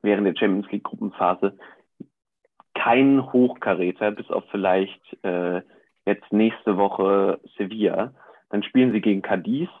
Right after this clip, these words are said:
Elche, Mallorca, Celta Vigo und erst nach der Champions League kommen die Hochkaräter, ähm, beziehungsweise, oi, oi, oi, oi, oi. Da kommt einiges, äh,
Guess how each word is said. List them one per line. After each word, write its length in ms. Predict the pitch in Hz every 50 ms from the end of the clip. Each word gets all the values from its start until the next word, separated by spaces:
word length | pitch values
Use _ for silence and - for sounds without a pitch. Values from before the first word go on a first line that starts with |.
| - - _ -
Elche, 640 | - 113 127 143 139 - - - 147 151 156 - - _ - -
Mallorca, 840 | - 110 101 101 101 98 98 113 135 139 - - 143 139 147 156 _ _ _ _ _ _ _ _ _ _ _ _ _ _ _ _ -
Celta 300 | 113 107 107 - 110 98
Vigo 580 | 104 123 139 139 151 156 156 160 170 180 - _ _ _ _ _ _ _ _ _ _ _ _ _ _ _ _ _ _ _ _ _ -
und 400 | 117 113 117 113 113 117 113 - _ -
erst 220 | 107 107 104 - - -
nach 400 | - 110 107 107 104 120 147 - -
der 140 | - 123 -
Champions 400 | - 131 131 113 - 127 131 -
League 160 | 117 113 -
kommen 180 | - 117 110 107
die 80 | 98
Hochkaräter, 840 | 104 117 117 127 - - 110 92 95 98 98 - - 107 104 120 120 _ _ _ _ _ _ _ _ -
ähm, 680 | 101 95 98 98 98 98 98 95 98 98 95 95 _ _ _ _ _ _ _ _ _ _ _ _ _ _ _ _ _ _ _ _ -
beziehungsweise, 500 | 110 107 - 117 101 98 92 90 - _ _ _ _ _ _ _ _ _ _ _ _ _ _ _ _ _ _ _ _ _ _ _ _ _ _ _ _ _ _
oi, 160 | - - - -
oi, 260 | - - - - - -
oi, 120 | - -
oi, 160 | - 50 - -
oi. 120 | 78 - _ _ _ _ _ _ _ _ _ _ -
Da 120 | - 95
kommt 280 | - - 107 98 - - _ -
einiges, 400 | - 110 120 117 98 85 90 85 - _ - -
äh, 120 | - -